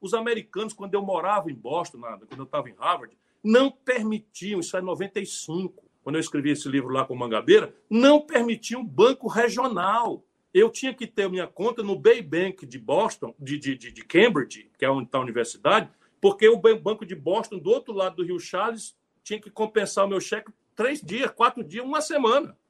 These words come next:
Costa a costa era quinze dias, ficava enlouquecido como é que o Brasil fazia. Pois bem, eles a-, deram uma afrouxada, mas remanesce cinco mil bancos.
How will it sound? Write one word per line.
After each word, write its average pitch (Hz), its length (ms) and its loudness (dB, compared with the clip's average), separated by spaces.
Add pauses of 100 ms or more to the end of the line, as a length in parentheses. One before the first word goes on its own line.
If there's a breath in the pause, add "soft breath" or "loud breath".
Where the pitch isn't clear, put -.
Costa 226 340 0
a - 40 -6
costa 247 340 -2
era 247 120 -4
quinze 269 340 -6
dias, 226 260 -8
ficava 240 200 -2
enlouquecido 226 560 -2
como 214 160 -10
é 220 40 -6
que 220 80 -12
o 214 40 -10
Brasil 196 320 -2
fazia. 175 420 -4 (300)
Pois 220 180 6
bem, 185 240 0 (240)
eles 226 260 0
a-, 233 80 2
deram 220 420 0
uma 220 80 6
afrouxada, 202 580 0
mas 226 180 0
remanesce 220 560 -4
cinco 269 340 -6
mil 240 160 -6
bancos. 202 520 -2